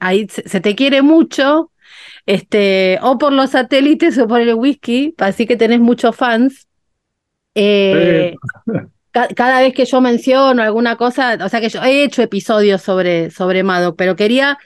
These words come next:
Speaker 1: hacer uno específicamente con vos, aunque,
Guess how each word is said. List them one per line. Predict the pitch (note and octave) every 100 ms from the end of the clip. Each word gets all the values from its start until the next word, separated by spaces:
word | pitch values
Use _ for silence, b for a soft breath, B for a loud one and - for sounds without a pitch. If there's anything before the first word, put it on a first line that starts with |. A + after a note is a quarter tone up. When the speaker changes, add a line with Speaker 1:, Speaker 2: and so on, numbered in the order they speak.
| B B B
Speaker 1:
hacer | G3 A3
uno | A#3+ C#4
específicamente | C4 - B3+ C#4 B3 B3+ C4
con | A#3 A#3+ B3+
vos, | C4+ C#4
aunque, | A#3 F#3+ F#3